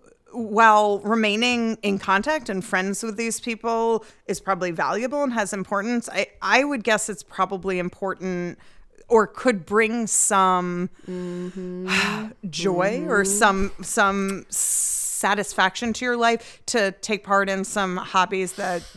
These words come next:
Speaker 1: don't require a lot of money
Speaker 2: Right,
Speaker 1: or
Speaker 2: like
Speaker 1: to, like,
Speaker 2: s-
Speaker 1: be interacting with just, like, different people of various social and
Speaker 2: Right.
Speaker 1: economic
Speaker 2: Like, you might not
Speaker 1: classes.
Speaker 2: see yourself as being in a different,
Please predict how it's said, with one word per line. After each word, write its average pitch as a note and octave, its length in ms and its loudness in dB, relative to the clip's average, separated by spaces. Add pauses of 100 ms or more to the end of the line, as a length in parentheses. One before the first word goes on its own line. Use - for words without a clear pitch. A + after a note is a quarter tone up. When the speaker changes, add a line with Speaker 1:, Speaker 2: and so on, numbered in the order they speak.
(360)
Speaker 1:
don't F3+ 300 0
require A3+ 460 2
a A#3 40 2
lot A#3 200 4
of A3+ 80 -2
money A#3 360 0
Speaker 2:
Right, A3+ 220 2
Speaker 1:
or F#3+ 60 0
Speaker 2:
like A3 140 0
Speaker 1:
to, A3+ 120 0
like, F#3+ 220 4
Speaker 2:
s- - 200 -6
Speaker 1:
be B3 220 4
interacting A3+ 560 6
with G3+ 120 0
just, G#3 180 -2
like, F3+ 340 -2
different G3+ 340 0
people F#3+ 440 0
of E3 340 2
various F3 960 -2
social - 920 -2
and G3 100 2
Speaker 2:
Right. G3+ 100 2
Speaker 1:
economic G3+ 680 2
Speaker 2:
Like, B3 200 2
you C#4 140 2
might F#4 120 4
not F4 280 6
Speaker 1:
classes. G#3+ 300 0
Speaker 2:
see A#3 380 -2
yourself D4 680 0
as D4 320 -2
being C#4 260 -2
in C#4 100 -2
a C#4 60 -2
different, C4+ 480 -4